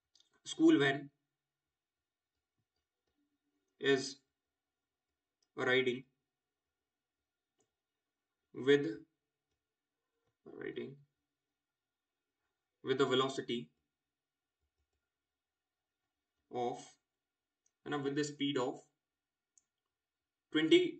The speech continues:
twenty नहीं भाई, heavy driver थे भाई, ठीक है, इतना धीरे नहीं चलते थे, at least सेवेंटी फ़ाइव किलोमीटर per hour, ठीक है, इतना मैंने ये बोल दिया, ठीक है। ये क्या है पता?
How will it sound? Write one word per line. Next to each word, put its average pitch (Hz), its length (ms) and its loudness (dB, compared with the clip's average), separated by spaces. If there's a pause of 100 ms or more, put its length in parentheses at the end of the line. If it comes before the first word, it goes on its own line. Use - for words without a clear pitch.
(260)
twenty 147 360 -2
नहीं 127 140 -6
भाई, 123 320 -10 (540)
heavy - 200 -6
driver 120 380 -4
थे 113 160 -10
भाई, 113 260 -10
ठीक - 400 -14
है, 123 160 -10 (680)
इतना 127 300 -12
धीरे 117 240 -4
नहीं 113 160 -6
चलते - 340 -14
थे, - 160 -20 (760)
at 117 120 -14
least 127 180 -8
सेवेंटी 120 320 -4
फ़ाइव 113 220 -6
किलोमीटर 113 380 -8
per - 160 -16
hour, - 120 -16 (300)
ठीक 151 120 4
है, 214 240 0 (320)
इतना - 340 -4 (540)
मैंने 160 220 6
ये 156 120 6
बोल 127 200 4
दिया, 113 180 0 (1200)
ठीक 320 100 0
है। - 260 -6
ये 370 180 8
क्या 359 180 6
है 339 120 4
पता? 330 160 -2